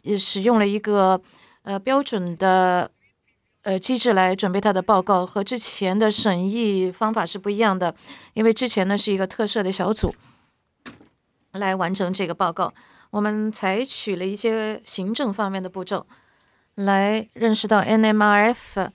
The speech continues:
是总检察院和司法部下的一个部门，这能够帮助N N R F有一个结构分明的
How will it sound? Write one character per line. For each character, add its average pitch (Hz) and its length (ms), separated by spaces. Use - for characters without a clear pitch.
是 208 720
总 226 280
检 202 200
察 196 180
院 202 380
和 208 180
司 269 140
法 214 120
部 202 200
下 196 280
的 180 220
一 185 180
个 180 360
部 202 160
门， 185 280
这 233 180
能 208 100
够 214 100
帮 233 220
助 226 120
N 202 220
N 208 140
R 214 300
F 240 260
有 180 180
一 196 140
个 190 640
结 208 220
构 214 160
分 254 160
明 208 280
的 180 480